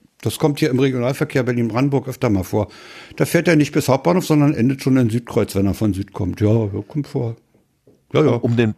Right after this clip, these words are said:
Speaker 2: um den Plan zu halten, also wenn das das Ziel ist, ja, wir wollen quasi den Plan halten und so weiter, kann ich das ja sogar verstehen. Aber, äh, man sollte doch vielleicht aus der Perspektive der Fahrgäste denken. Was, wie, we-, welchem Fahrgast ist denn dadurch gedient,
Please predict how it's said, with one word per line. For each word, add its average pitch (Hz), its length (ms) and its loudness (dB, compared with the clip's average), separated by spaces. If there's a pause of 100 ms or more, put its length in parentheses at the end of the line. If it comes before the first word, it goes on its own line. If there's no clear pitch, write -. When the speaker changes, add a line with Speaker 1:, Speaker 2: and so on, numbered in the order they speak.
(100)
Speaker 2:
um 110 140 0
den 110 160 2
Plan 113 420 0
zu 143 220 -6
halten, 87 560 -2
also 98 180 0
wenn 101 140 2
das 156 240 0
das - 300 -4
Ziel 185 360 0
ist, 85 280 0
ja, 113 220 0
wir 107 120 -4
wollen 120 240 2
quasi 107 240 0
den 98 180 -2
Plan 117 320 0
halten 110 300 0
und 98 140 -4
so 104 100 0
weiter, 104 280 2 (200)
kann 131 160 0
ich 180 100 -2
das 147 140 0
ja 143 100 2
sogar 120 240 0
verstehen. 104 640 -4 (640)
Aber, 113 380 2
äh, 113 260 -6
man 113 140 2
sollte 135 200 0
doch 127 120 -2
vielleicht 117 500 -2
aus 110 180 -2
der 117 100 0
Perspektive 110 520 -2
der 85 120 0
Fahrgäste 160 560 -2
denken. 76 500 -6
Was, 120 220 -4 (160)
wie, 117 240 -4
we-, 117 260 0
welchem 135 220 0
Fahrgast 139 400 0
ist - 140 -6
denn 127 100 0
dadurch 120 320 -2
gedient, 120 420 -2